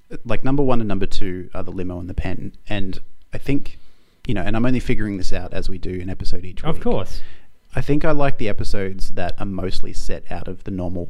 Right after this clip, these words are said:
Speaker 1: context.
Speaker 2: You do, yeah, yeah.
Speaker 1: You know,
Speaker 2: It's out
Speaker 1: like,
Speaker 2: of the apartment,
Speaker 1: yeah,
Speaker 2: yeah.
Speaker 1: like the pen, you don't, it doesn't even flash back to New York. Like, "Oh, what's Kramer up to?"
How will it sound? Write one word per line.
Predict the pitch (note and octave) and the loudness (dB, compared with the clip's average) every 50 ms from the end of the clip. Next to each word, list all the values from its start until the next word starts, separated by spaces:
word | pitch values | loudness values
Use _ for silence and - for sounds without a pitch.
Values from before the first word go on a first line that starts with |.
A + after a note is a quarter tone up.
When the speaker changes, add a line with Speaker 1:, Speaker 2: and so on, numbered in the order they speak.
| - - | -10 -8
Speaker 1:
context. | - - - - - - - | -6 -6 -6 -6 -6 -6 2
Speaker 2:
You | D#3 - - | 4 6 6
do, | - G#3+ A3+ G3 A2+ | 6 4 4 -2 -4
yeah, | G#2+ B2+ E3 D#3+ B2+ | -4 -6 -6 -6 -6
yeah. | A#2+ B2+ C#3 A#2+ G#2+ | -2 0 2 2 2
Speaker 1:
You | A2+ | 2
know, | G#2 | 2
Speaker 2:
It's | B2 B2 - C#3+ | 2 4 4 4
out | C#3+ | 4
Speaker 1:
like, | C3+ B2 | 4 4
Speaker 2:
of | B2 A#2+ | 4 4
the | A#2+ A#2 | 2 0
apartment, | A2 - A#2 A#2 A#2+ A2 G#2 F#2+ G#2 | 0 0 0 -2 -2 -4 -6 -6 -2
Speaker 1:
yeah, | B2+ - | 0 2
Speaker 2:
yeah. | G2+ G2+ | 4 4
Speaker 1:
like | A2 G#2 - | 4 2 0
the | - - | -2 -2
pen, | - C3+ C3 C3 C3 B2 A#2 | -2 -2 0 0 -2 -2 -2
you | A#2 B2 | -2 0
don't, | C3 C3 C3 | 2 2 2
it | A#2+ - C3 | 2 2 0
doesn't | - C3+ B2 C3 | 0 2 0 0
even | B2+ A#2+ - G#2+ | 0 0 -4 -4
flash | G2+ - G#2 F#2+ - - - | -6 -2 0 0 2 4 4
back | - F#2 G2 - - | 4 4 2 -4 -8
to | - G2+ | -10 -12
New | G2 F#2+ | -12 -12
York. | F#2+ F#2+ F#2+ - | -14 -16 -14 -12
Like, | - G2 F#2+ - | -10 -10 -8 -6
"Oh, | F#3+ F3 C3+ | -4 -2 0
what's | A2 A2 - | 0 0 2
Kramer | - - C3+ D3 D3+ C3 G#2 | 2 2 2 2 2 2 2
up | F#2 - - | 2 2 2
to?" | - | 2